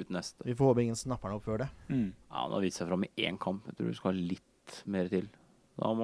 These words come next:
Speaker 1: han storspille mot Sarpsborg.
Speaker 2: Ja, det kommer han til å gjøre, tror jeg.
Speaker 1: Ja.
Speaker 2: <laughs> Ja, vi kan jo snakke om Sarpsborg, da.
Speaker 3: Ja.
Speaker 2: Å, nå har jeg tatt bort det jeg hadde skrevet der, sier jeg.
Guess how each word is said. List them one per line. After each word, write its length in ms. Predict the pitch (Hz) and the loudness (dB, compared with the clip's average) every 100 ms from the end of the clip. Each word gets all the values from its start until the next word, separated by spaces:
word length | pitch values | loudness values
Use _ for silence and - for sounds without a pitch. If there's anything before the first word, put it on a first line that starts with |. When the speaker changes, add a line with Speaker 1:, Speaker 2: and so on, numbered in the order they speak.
| 113 | 0
Speaker 1:
han 80 | |
storspille 540 | 110 - 110 92 - 104 | -2 0 0 0 2 2
mot 120 | 107 | 4
Sarpsborg. 360 | 104 95 - 117 - _ _ _ - | 2 0 0 -6 -8 _ _ _ -6
Speaker 2:
Ja, 100 | 127 | -4
det 120 | 127 | -2
kommer 160 | 117 95 | -2 -2
han 20 | |
til 80 | 104 | -2
å 100 | 101 | -4
gjøre, 60 | - | -4
tror 100 | - | -8
jeg. 960 | 104 - - - - - 180 180 - | -10 -14 -16 -4 2 8 8 8 6
Speaker 1:
Ja. 80 | - | 2
Speaker 2:
<laughs> 60 | - - - - - - - - - - - - - | 0 -20 -18 -18 -18 -20 -20 -20 -20 -20 -20 -20 -2
Ja, 140 | - 190 | 6 6
vi 80 | 180 | 8
kan 140 | 156 | 4
jo 40 | |
snakke 220 | 156 156 - | 6 6 6
om 240 | 113 113 | 2 2
Sarpsborg, 340 | 113 131 185 | 0 2 4
da. 100 | 302 302 - - - - - | 4 0 -10 -20 -20 -10 0
Speaker 3:
Ja. 260 | 175 240 - - - _ _ _ _ _ - 107 | 2 2 0 -10 -20 _ _ _ _ _ -12 -6
Speaker 2:
Å, 160 | 110 | -2
nå 60 | 107 110 | -2 -4
har 60 | |
jeg 40 | 113 | -4
tatt 220 | 123 - | -8 -8
bort 140 | - - | -8 -4
det 80 | |
jeg 80 | 107 | -2
hadde 80 | 113 | -2
skrevet 220 | - 139 | -2 -2
der, 100 | 107 | -2
sier 140 | 110 147 | -2 -4
jeg. 140 | 185 | -4